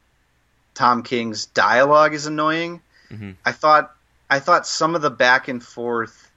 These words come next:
Speaker 1: um, repetitive. I guess it, I guess it has to do with, with the structure of the script and the art, like the part with them eating ice cream.
Speaker 2: Mm-hmm.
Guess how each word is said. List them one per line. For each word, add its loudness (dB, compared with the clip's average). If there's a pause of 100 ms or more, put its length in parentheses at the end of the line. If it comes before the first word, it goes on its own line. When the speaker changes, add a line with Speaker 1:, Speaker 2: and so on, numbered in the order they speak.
(560)
Speaker 1:
um, -6 (760)
repetitive. 0 (1700)
I 2
guess 0
it, -6
I -2
guess -2
it -2
has 2
to -12
do -4
with, -2 (160)
with -4 (760)
the 2
structure 0
of 2
the -6
script -4
and -4
the -2
art, 2
like -8
the -10
part 0
with -14
them -2
eating -8
ice -10
cream. -4 (100)
Speaker 2:
Mm-hmm. -10